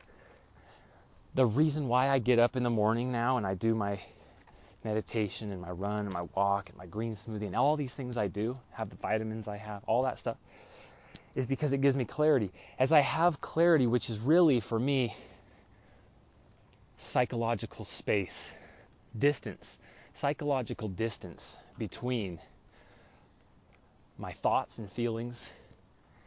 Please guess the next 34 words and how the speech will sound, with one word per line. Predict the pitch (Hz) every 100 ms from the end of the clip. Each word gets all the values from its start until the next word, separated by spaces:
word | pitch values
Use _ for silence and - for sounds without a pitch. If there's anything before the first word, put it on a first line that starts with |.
| - - -
and | 113 98 95 - - - - - 104
that | 110 104
which | 104 -
I | 90
truly | 90 110 98 95
am, | 90 85
which | 82 87
is | -
pure, | - 110 101 - - _ - - - - - -
uh, | 87 -
consciousness, | - 101 92 92 101 90
awareness, | 85 92 92 87
this | 92 -
present | - 85 87
moment. | 87 82 -
The | 113
more | 113 170
psychological | 180 - 160 131 127 120 120 98
distance | 101 117 110 87
I | 92
have, | 90 95 85 80 - - - - - - - - - -
it's | - -
almost | 135 151 127
like | 127 117
it | 113 107
takes | - 143 139 - -
time | - 143 110 92 98 - - _ - - - -
and | 104 98
puts | 139 135
it |
into | 123 113
this | 107 98
time | - - 110 104
warp | 90 87